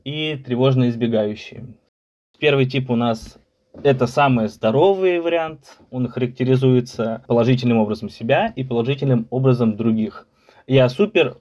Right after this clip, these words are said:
вы супер. Э, берем тревожный тип. Он у нас характеризуется негативным образом себя и положительным образом других. Я не очень, ну,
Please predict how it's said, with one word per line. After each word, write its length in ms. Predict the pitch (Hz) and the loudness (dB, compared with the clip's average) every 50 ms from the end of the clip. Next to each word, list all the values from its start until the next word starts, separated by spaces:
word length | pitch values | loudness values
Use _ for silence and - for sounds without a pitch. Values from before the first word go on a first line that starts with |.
| _ | _
вы 220 | - 127 139 139 127 | -8 -2 0 0 0
супер. 440 | 131 - 120 113 - - 71 - _ _ _ _ _ _ _ _ _ _ _ _ _ - | -2 -2 -6 -8 -8 -10 -18 -20 _ _ _ _ _ _ _ _ _ _ _ _ _ -4
Э, 240 | - 120 117 117 117 | 0 2 4 4 4
берем 320 | 117 131 139 196 220 214 | 4 4 4 6 4 4
тревожный 480 | 214 185 175 151 135 120 110 110 107 98 | 4 4 2 4 2 0 0 -2 -8 -8
тип. 260 | - - 92 90 - _ _ _ _ _ _ _ _ _ _ _ _ _ | -10 -16 -20 -20 -20 _ _ _ _ _ _ _ _ _ _ _ _ _
Он 100 | - 131 147 | -2 -2 0
у 40 | 156 | 0
нас 140 | 151 151 - | 0 0 0
характеризуется 840 | - 151 135 131 - - 135 127 131 123 123 143 156 151 135 - 135 | 0 0 0 0 0 2 2 4 4 2 2 0 -2 -2 -2 -2 -2
негативным 560 | 135 131 131 113 - - 147 131 127 117 110 | 0 2 2 2 2 0 0 0 0 2 0
образом 520 | 110 110 107 104 110 110 101 98 110 110 107 | 0 -2 -2 -4 -4 -6 -8 -8 -10 -12 -12
себя 400 | - - 113 131 156 202 233 240 _ - | -12 -8 -2 0 0 0 0 -4 _ -12
и 80 | 143 131 | -8 -4
положительным 600 | 131 120 120 117 131 165 170 170 151 135 127 110 | -2 0 0 0 0 0 -2 0 0 -2 -2 -2
образом 400 | 120 131 135 127 117 123 110 107 | -2 0 0 0 2 2 0 0
других. 480 | 113 117 117 113 110 110 110 - - _ _ _ _ _ _ _ _ _ _ | 0 -2 -2 -2 -2 -4 -6 -8 -14 _ _ _ _ _ _ _ _ _ _
Я 200 | - 123 123 117 110 | 0 2 2 4 4
не 100 | 110 117 | 4 4
очень, 500 | 123 175 208 208 - 175 151 131 127 - _ _ _ | 4 4 2 2 0 -4 -6 -6 -8 -12 _ _ _
ну, 360 | - 120 120 117 117 110 110 | -6 -2 0 0 0 0 -2